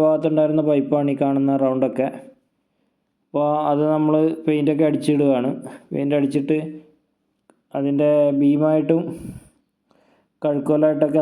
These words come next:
നമുക്ക് ഈ റൗണ്ട് തന്നെ എടുക്കാൻ വേണ്ടിയാണ്. പട്ടിക മാത്രം ഒരു ഇഞ്ച് പൈപ്പ് വെച്ചിട്ട് ഒരു ഇഞ്ച് സ്ക്വയർ വെച്ച് ചെയ്യാൻ വേണ്ടിയാണ്. അപ്പോൾ ഷീറ്റ് സൈഡിൽ ഇറക്കി വെച്ചിട്ടുണ്ട്.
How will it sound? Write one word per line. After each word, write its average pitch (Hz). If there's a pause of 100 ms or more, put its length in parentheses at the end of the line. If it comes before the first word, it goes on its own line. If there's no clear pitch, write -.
നമുക്ക് 147
ഈ -
റൗണ്ട് 139
തന്നെ 151
എടുക്കാൻ 135
വേണ്ടിയാണ്. 135 (640)
പട്ടിക 151 (120)
മാത്രം 156 (320)
ഒരു 139
ഇഞ്ച് 139
പൈപ്പ് 143 (1080)
വെച്ചിട്ട് 135 (160)
ഒരു 143
ഇഞ്ച് 139
സ്ക്വയർ 139
വെച്ച് 139
ചെയ്യാൻ 131
വേണ്ടിയാണ്. 123 (1040)
അപ്പോൾ -
ഷീറ്റ് 147 (600)
സൈഡിൽ 147
ഇറക്കി 143
വെച്ചിട്ടുണ്ട്. 135